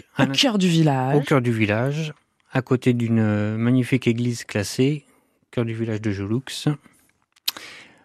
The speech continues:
Speaker 2: Euh, donc dans cette bâtisse, vous allez, euh, trouver donc en l'entrée un bar et à suivre le restaurant où, voilà, où on exerce depuis, euh, cinq ans.
Speaker 1: Déjà cinq ans.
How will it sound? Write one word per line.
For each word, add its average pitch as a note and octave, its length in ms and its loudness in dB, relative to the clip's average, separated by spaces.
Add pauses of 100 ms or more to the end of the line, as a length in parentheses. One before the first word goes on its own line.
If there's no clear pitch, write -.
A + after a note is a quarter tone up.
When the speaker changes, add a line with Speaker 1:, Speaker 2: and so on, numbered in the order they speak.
(180)
Speaker 2:
Euh, A2 600 -2
donc A#2 180 0
dans C3 120 4
cette C#3 180 0
bâtisse, C3+ 380 2
vous B2 160 0
allez, A#2 440 2
euh, A2 360 -10
trouver G#2+ 760 -4
donc G2+ 200 -10 (320)
en A#2 240 0
l'entrée A2+ 600 -4
un A2+ 140 2
bar C#3 640 0
et A2+ 580 -2
à G#2 60 -10
suivre G#2 400 -2
le G#2+ 100 -2
restaurant A2+ 540 -2 (340)
où, G#2+ 220 -10
voilà, F#2+ 180 -10 (180)
où A2+ 60 -8
on G#2 140 -4
exerce G#2+ 440 -4
depuis, A2 560 -4
euh, G#2 380 -10 (200)
cinq - 340 -4
ans. G2+ 100 -10 (360)
Speaker 1:
Déjà G#3+ 200 6
cinq A3 240 6
ans. F#3+ 140 4